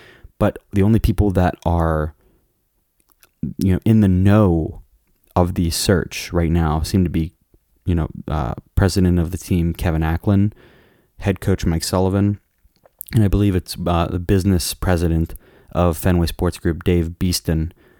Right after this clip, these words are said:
who was the guy that was in the, uh, press conference for the firing of Hextall and Burke and Pryor. So that seems to be where we're at. Not sure if there's gonna be anything else that comes out, uh,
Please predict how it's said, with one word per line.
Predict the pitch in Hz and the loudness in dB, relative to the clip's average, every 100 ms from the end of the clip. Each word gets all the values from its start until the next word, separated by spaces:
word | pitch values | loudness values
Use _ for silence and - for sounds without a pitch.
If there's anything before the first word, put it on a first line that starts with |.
| _ _ - | _ _ -8
who | 98 | -2
was | 92 82 80 | 0 0 -2
the | 92 | -2
guy | 90 82 82 | 0 0 0
that | 73 | 0
was | 82 82 | 0 0
in | 85 82 | 0 2
the, | 82 78 78 80 _ - _ _ _ _ _ _ _ _ _ - | 0 -2 -6 -8 _ -20 _ _ _ _ _ _ _ _ _ -20
uh, | - | -12
press | - 101 | -4 -2
conference | - 92 80 80 80 - - - | 0 -2 0 -2 -4 -6 -16 -20
for | - 85 | -8 -4
the | 78 | -4
firing | - 85 80 80 78 | -2 0 0 0 -2
of | 78 78 76 - - | -2 -6 -8 -16 -10
Hextall | 87 - - 78 | -8 -6 -4 -4
and | 80 78 | -4 -4
Burke | 80 78 | -4 -6
and | 78 | -8
Pryor. | - 80 76 - - - - - _ _ _ _ _ | -4 -4 -4 -6 -14 -20 -20 -20 _ _ _ _ _
So | - - - 98 90 87 87 - _ _ _ _ _ _ _ | -8 -2 2 2 2 0 -4 -10 _ _ _ _ _ _ _
that | 107 - | -2 2
seems | 151 147 | 4 4
to | |
be | 123 113 | 2 2
where | 117 | 4
we're | 135 135 | 4 2
at. | 87 104 - - _ _ _ _ _ _ _ _ | 2 -2 -8 -18 _ _ _ _ _ _ _ _
Not | 92 85 95 - | 2 4 2 2
sure | - 113 | 0 2
if | |
there's | 104 101 | 2 2
gonna | 101 | 2
be | 95 - | 2 2
anything | 95 92 95 | 0 2 0
else | 78 90 | 0 -2
that | - - | -4 -8
comes | - 95 95 - | -6 -2 -2 -2
out, | 82 80 - - - _ _ _ _ - | -4 -4 -4 -10 -12 _ _ _ _ -14
uh, | - | -12